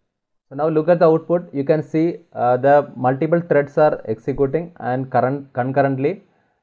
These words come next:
and it is not a linear way, and you can find out T one is, uh, doing three times. After that, T two is, uh, executing. Then you can, uh, you can able to see the mixing of data.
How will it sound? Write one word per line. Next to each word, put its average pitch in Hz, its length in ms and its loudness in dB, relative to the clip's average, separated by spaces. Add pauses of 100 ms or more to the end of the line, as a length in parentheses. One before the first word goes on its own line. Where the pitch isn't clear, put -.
(100)
and 123 480 -8
it 131 240 -4
is 139 100 -2
not 143 220 0
a 147 60 4
linear 143 520 0
way, 147 260 -2 (100)
and 131 280 -2
you 131 80 0
can 139 320 -4
find 139 300 -2
out 156 160 2 (240)
T 131 140 -6
one 143 300 -4 (180)
is, 131 260 -12
uh, 127 260 4 (280)
doing 131 360 -2
three 127 200 -4
times. 147 400 -6
After 120 260 -6
that, 139 300 2 (380)
T 131 140 -8
two 139 120 -2
is, 139 340 -4 (120)
uh, 113 320 -2
executing. 123 720 -6 (540)
Then 131 280 -6
you 131 100 -6
can, 151 320 -4
uh, 135 100 -4
you 139 200 0
can 151 160 -2
able 147 180 -2
to 156 60 0
see 151 160 -4
the 147 120 2
mixing 135 400 -6
of 135 200 -6
data. 123 360 -4